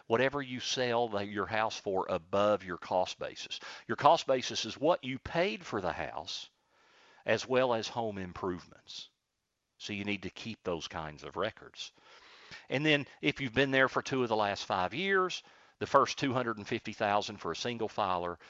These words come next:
the first five hundred thousand for a joint filer is exempt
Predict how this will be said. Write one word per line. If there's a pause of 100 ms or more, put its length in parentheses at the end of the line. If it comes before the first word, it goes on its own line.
(160)
the
first
five
hundred
thousand
for
a
joint
filer
is
exempt